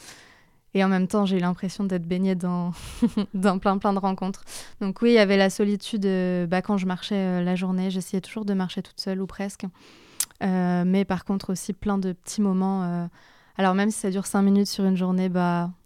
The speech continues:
on y accorde beaucoup plus d'importance des fois que des longues discussions. <laughs>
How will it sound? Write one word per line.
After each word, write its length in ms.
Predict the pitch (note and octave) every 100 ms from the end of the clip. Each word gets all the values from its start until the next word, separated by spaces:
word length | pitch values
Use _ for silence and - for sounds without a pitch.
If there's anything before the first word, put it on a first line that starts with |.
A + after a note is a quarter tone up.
| -
on 100 | F#3+
y 80 | F#3+
accorde 320 | F3+ F#3+ F3+
beaucoup 240 | F3 - -
plus 180 | G#3+
d'importance 540 | F#3 F3+ F#3 - F#3+ F3
des 100 | F3+
fois 220 | - F#3
que 120 | -
des 360 | F3+ F3 F3 F3
longues 240 | F3+ F#3+
discussions. 480 | F3+ F3+ F#3+ - F3+ - -
<laughs> 60 | G#3